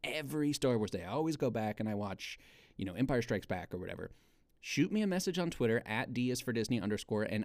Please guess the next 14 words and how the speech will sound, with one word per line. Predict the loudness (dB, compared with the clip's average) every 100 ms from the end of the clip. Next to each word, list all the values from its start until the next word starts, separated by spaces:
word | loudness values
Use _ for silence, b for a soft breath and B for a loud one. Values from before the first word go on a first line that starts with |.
| -2
I | -2 2
will | 2 2 2 0
retweet | -2 -2 -2 -4 0 2 2 -4 b b b
you | -2 2 4 4 2
and | 2 2
your | 0 -2 0 2 2 2
unique | 2 2 4 2 -2
celebration | -2 0 2 2 2 2 0 -2 -8 -2
to | 0 -2 -4 _ -6
the | -2 0
galaxy, | 0 -2 -6 -10 -6 -6 -6 -8 b b b -6
or, | -4 -4 -6 -10 _ -20 _ _ _
you | -6
know, | -6